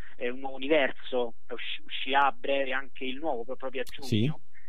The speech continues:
Speaker 1: E quindi hanno deciso di mettere in mano questo script a lei, che lo ha poi rimaneggiato. Perché è importante questo preambolo? Perché si pensava potesse essere uno scult, un B-movie duro e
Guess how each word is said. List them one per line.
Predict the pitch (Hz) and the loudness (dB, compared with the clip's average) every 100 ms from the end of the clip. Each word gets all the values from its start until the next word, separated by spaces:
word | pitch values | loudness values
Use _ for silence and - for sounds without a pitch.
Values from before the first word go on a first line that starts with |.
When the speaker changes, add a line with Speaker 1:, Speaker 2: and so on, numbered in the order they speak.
| - - - - | -2 -2 -2 -2
Speaker 1:
E | 131 135 | -2 -4
quindi | - 226 185 135 - | -4 -4 -4 -2 0
hanno | 196 247 | 2 4
deciso | 254 202 | 2 0
di | 185 | 2
mettere | 175 165 196 | 2 2 2
in | |
mano | 202 147 139 151 165 | 4 4 4 2 -2
questo | - - 220 | -2 -4 -4
script | - 330 160 | -4 -2 0
a | |
lei, | 160 170 202 214 | 2 4 4 2
che | 123 | 0
lo | 127 | 0
ha | 131 | 0
poi | - 120 | 0 -2
rimaneggiato. | 120 117 117 - 95 - 180 - - - - - | -2 -2 -2 -2 -2 -2 -2 -2 -2 -2 -2 -2
Perché | 247 254 - 165 | -2 -2 0 0
è | |
importante | 143 143 - 143 135 131 | 0 -2 0 0 0 0
questo | 135 - 135 | -2 -2 0
preambolo? | 127 120 117 117 151 | 2 2 2 0 0
Perché | 247 - - 147 143 - - | 0 0 0 2 2 0 -2
si | 202 | -2
pensava | 190 220 214 247 240 | 0 0 2 4 4
potesse | 196 165 - - | 4 0 0 0
essere | 175 190 - 165 156 160 | 2 2 0 0 0 0
uno | 175 156 147 143 - | -2 -2 -2 -2 -2
scult, | - 180 117 113 110 - 143 196 | 0 2 2 2 0 -2 -2 -2
un | 180 180 190 | -2 -2 -2
B-movie | 220 214 196 190 180 160 151 175 165 | 0 0 0 0 0 0 -2 -2 -2
duro | - 165 | -2 2
e | 151 | 4